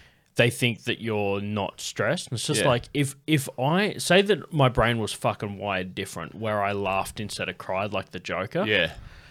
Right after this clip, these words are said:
Speaker 1: You see me laughing and people just expect, "Oh, yeah, he's just having
Speaker 2: Laughing.
Speaker 1: a laugh." It's just like, well, me trying to make humour is actually me in stress most of the time.
Speaker 2: Yeah, hundred percent, man. I totally agree with that. Like, that's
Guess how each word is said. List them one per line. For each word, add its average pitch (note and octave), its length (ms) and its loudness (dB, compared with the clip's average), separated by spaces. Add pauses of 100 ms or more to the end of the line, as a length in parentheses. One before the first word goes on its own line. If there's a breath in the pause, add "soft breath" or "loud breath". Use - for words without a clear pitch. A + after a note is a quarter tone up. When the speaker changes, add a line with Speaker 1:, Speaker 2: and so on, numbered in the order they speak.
(1500 loud breath)
Speaker 1:
You D#3+ 200 4
see F#3+ 180 4
me C#3+ 160 6
laughing A#2 500 0
and G2 140 -6
people A#2 260 -2
just G2+ 280 -6
expect, G#2 420 -4
"Oh, A2+ 120 2
yeah, G2 240 0
he's G2 120 -2
just G#2 160 -4
having G2 220 -2
Speaker 2:
Laughing. F2 160 0
Speaker 1:
a G#2+ 40 -2
laugh." G2 380 -6
It's A#2+ 160 -4
just C3+ 160 0
like, A2 260 0
well, B2 240 2
me C#3 380 2 (140)
trying B2 260 2
to A#2 60 0
make G#2+ 260 0
humour G#2 680 -2 (100)
is A#2+ 180 -2
actually A#2 500 0
me G#2+ 460 -2
in F#2+ 140 -6
stress - 440 -4
most G#2 320 -6
of D2+ 60 -12
the C2 80 -8
time. - 320 -12
Speaker 2:
Yeah, F#3+ 140 0
hundred G#3+ 200 2
percent, C#3 300 -2
man. G#2+ 160 -4
I A2 60 -8
totally B2 260 0
agree F#2+ 160 -2
with G2+ 80 2
that. F2 160 0
Like, F#2 320 -4
that's - 360 -8